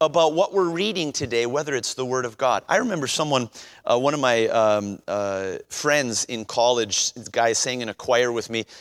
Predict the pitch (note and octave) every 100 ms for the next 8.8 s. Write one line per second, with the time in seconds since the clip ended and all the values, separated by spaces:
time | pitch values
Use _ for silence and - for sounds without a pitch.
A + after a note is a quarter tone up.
0 | - C3 C3+ C#3+ G#3 A#3+ D#3+ - D3 C3+
1 | B2 C#3+ B2+ C3 D3+ G3 F#3 - _ _
2 | _ C3 A#2+ D#3+ A#3+ C4 C3+ G#2+ - -
3 | - - _ _ _ _ _ _ _ _
4 | _ _ - B3+ D#4 C#4 D#3 D3 D#3+ C3+
5 | B2+ D#3+ D#3+ D3+ C3+ - C#3+ C3+ - A#2+
6 | - B2+ C#3 E3 - _ - D#3 C3+ E3+
7 | D3 - F3+ F3+ G#3+ - F#3 E3 C#3+ A#2+
8 | B2+ B2 G#2+ G#2+ - G#2 F2 D#2